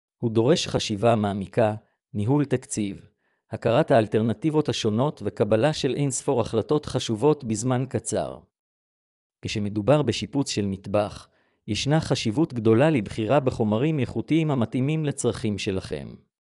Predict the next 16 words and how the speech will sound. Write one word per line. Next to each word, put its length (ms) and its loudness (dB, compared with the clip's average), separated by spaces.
בחירה 460 2
שגויה 420 2
של 180 -2
חומרי 360 0
המטבח 460 0
תפריע 440 0
לכם 340 -2
ברמה 320 2
היומיומית, 720 -2
ותשפיע 600 2
על 100 4
כל 300 4
חוויית 560 0
הבישול 500 0
והאכילה 560 2
שלכם. 520 -6